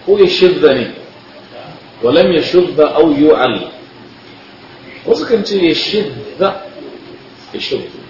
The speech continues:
Amma ta yaya za mu gane? Ta yaya za mu warware? Shadduda ya shuddu. Kenan fa'ula ne ya fa'ulu.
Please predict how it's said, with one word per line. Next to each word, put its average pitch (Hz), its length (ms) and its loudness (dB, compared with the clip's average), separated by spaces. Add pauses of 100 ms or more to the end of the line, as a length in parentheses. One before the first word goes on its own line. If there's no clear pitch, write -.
(420)
Amma 185 220 0
ta 233 120 2
yaya 185 160 4
za 175 80 4
mu 156 100 2
gane? 135 280 2 (2500)
Ta 196 60 0
yaya 185 100 2
za 185 120 6
mu 165 60 2
warware? 139 300 4 (1900)
Shadduda 202 720 0 (800)
ya 143 280 4
shuddu. 131 1120 -6 (960)
Kenan 139 280 -2
fa'ula 160 380 2
ne 180 180 -6
ya 160 60 -2
fa'ulu. 175 300 -4